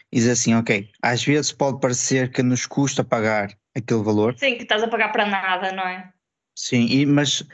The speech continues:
Speaker 1: depois, eh, temos outra vertente que é, no dia em que eu precisar, e se
Speaker 2: Yeah.
Speaker 1: eu precisar,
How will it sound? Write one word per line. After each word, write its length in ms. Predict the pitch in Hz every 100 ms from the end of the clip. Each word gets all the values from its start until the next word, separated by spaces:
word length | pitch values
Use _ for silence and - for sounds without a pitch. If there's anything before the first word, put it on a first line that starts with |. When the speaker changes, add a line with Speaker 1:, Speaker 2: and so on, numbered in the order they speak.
| - - - -
Speaker 1:
depois, 720 | 135 135 156 165 160 170 - - -
eh, 80 | 131 127
temos 400 | 156 156 160 143
outra 220 | 156 151
vertente 360 | 139 160 165 -
que 200 | 143 143
é, 240 | 120 104 - _ _ _ -
no 200 | 147 143
dia 280 | 165 202 202
em 120 | 180
que 140 | 180
eu 140 | 156 139
precisar, 920 | - 139 - 131 117 117 123 113 113 165 220 _ -
e 120 | 147
se 240 | - - 175
Speaker 2:
Yeah. 60 | 165
Speaker 1:
eu 80 | -
precisar, 840 | 113 - 123 110 127 123 147 -